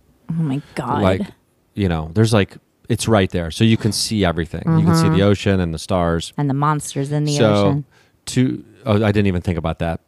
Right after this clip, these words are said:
Speaker 2: Don't
Speaker 1: I
Speaker 2: say
Speaker 1: don't
Speaker 2: that.
Speaker 1: go in the water. I,
Speaker 2: Oh,
Speaker 1: I
Speaker 2: oh,
Speaker 1: go in
Speaker 2: that's
Speaker 1: the water
Speaker 2: right.
Speaker 1: without my
Speaker 2: Yeah.
Speaker 1: body. I don't go in the water
Speaker 2: I,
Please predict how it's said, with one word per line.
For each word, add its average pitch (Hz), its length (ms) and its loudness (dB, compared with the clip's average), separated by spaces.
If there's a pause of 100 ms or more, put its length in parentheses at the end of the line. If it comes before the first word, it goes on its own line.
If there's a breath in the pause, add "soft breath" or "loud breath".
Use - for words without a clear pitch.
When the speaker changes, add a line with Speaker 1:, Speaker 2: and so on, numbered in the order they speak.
Speaker 2:
Don't 98 140 0
Speaker 1:
I 170 60 0
Speaker 2:
say 220 60 2
Speaker 1:
don't 285 140 0
Speaker 2:
that. - 40 -8
Speaker 1:
go 220 160 0
in 233 80 0
the 196 80 2
water. 170 340 0
I, 190 140 -2
Speaker 2:
Oh, 202 160 -4 (220)
Speaker 1:
I 180 100 -2
Speaker 2:
oh, - 40 0
Speaker 1:
go - 20 0
in - 80 0
Speaker 2:
that's 330 120 0
Speaker 1:
the 302 80 0
water 277 180 0
Speaker 2:
right. 233 60 2
Speaker 1:
without 220 220 0
my 165 120 0
Speaker 2:
Yeah. - 20 -2
Speaker 1:
body. 151 480 -2
I 175 80 0
don't 202 140 2
go 196 120 0
in 185 80 0
the 175 80 0
water 165 220 2
Speaker 2:
I, 127 340 0